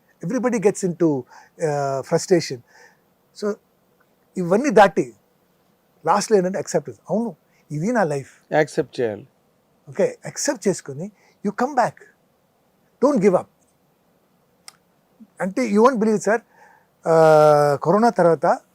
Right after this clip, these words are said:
Speaker 1: నాకు ఒక ట్వంటీ ఫిల్మ్స్ వచ్చాయి.
Speaker 2: Hmm.
Speaker 1: ఓకే, ఫాదర్,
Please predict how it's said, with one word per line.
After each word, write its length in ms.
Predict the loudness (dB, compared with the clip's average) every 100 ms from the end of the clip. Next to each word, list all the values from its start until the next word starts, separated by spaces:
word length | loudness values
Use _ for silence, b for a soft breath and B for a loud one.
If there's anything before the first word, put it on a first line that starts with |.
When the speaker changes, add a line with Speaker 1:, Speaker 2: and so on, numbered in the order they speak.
| _ _ _
Speaker 1:
నాకు 240 | -6 -4 -6
ఒక 240 | -4 -6
ట్వంటీ 580 | -6 -4 -4 -4 -6 -4
ఫిల్మ్స్ 280 | -2 0 0
వచ్చాయి. 240 | -2 -6 -12 _ _ _ -4
Speaker 2:
Hmm. 220 | -2 -4 -8 _ _ _
Speaker 1:
ఓకే, 280 | -2 -2 -2 _ _ _ -2
ఫాదర్, 320 | 0 2